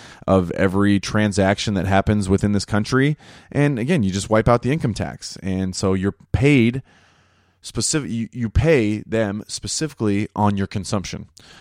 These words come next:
So at that point, you have the government encouraging people to consume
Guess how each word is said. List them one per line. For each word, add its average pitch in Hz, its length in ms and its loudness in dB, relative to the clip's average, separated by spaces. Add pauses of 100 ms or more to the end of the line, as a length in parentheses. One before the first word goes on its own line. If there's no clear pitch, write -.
So 101 160 -2
at 95 100 -2
that 131 180 2
point, 131 540 -2 (560)
you 117 200 0
have 107 600 2 (320)
the 104 120 -6
government 104 720 2 (920)
encouraging 117 520 2
people 101 400 -2 (340)
to 120 140 0
consume 139 720 0